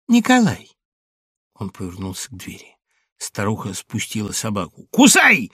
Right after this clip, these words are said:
Жри!" Собака бешеным прыжком ринулась вперёд и прыгнула ему на горло.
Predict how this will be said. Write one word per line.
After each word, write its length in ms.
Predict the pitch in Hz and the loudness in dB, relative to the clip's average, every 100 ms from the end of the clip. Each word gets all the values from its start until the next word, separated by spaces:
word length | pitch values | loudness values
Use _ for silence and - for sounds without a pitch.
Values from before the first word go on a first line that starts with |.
| - - - | -16 -8 0
Жри!" 760 | 131 - 359 370 277 156 110 _ _ _ _ | 6 8 8 6 6 4 0 _ _ _ _
Собака 520 | - - 107 117 117 95 | -12 -8 -6 -8 -8 -6
бешеным 500 | 113 135 - 104 90 | -4 -2 -4 -6 -8
прыжком 480 | 107 98 - 107 | -10 -10 -8 -6
ринулась 420 | 95 156 117 95 - | -4 -4 -4 -6 -12
вперёд 560 | - 123 196 220 - _ _ _ _ _ _ - | -10 -4 -4 -4 -10 _ _ _ _ _ _ -18
и 80 | - | -14
прыгнула 500 | - 208 175 156 143 | -2 0 0 -2 -4
ему 240 | 120 139 | -4 -4
на 160 | 156 156 | -6 -8
горло. 480 | 127 101 92 _ | -8 -10 -12 _